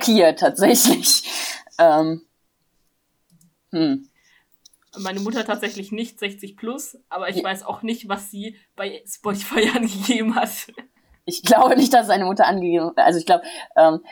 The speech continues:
Speaker 1: gerade wenn man in einem Alter ist, das über achtzehn, äh, ist, dann, dann gibt man ja kein Fake-Geburtsdatum ein. So, das machen ja nur, ne, so fünfzehnjährige, die dann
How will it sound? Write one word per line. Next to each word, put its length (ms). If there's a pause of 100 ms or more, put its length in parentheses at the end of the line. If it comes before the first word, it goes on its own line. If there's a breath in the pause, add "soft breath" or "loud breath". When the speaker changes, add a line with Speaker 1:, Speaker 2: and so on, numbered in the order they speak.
Speaker 1:
gerade 340
wenn 100
man 100
in 100
einem 200
Alter 320
ist, 180
das 160
über 240
achtzehn, 500
äh, 300
ist, 220 (200 soft breath)
dann, 340
dann 500
gibt 160
man 100
ja 80
kein 200
Fake-Geburtsdatum 920
ein. 280 (440)
So, 120
das 160
machen 260
ja 100
nur, 540
ne, 320 (140)
so 240
fünfzehnjährige, 720
die 180
dann 220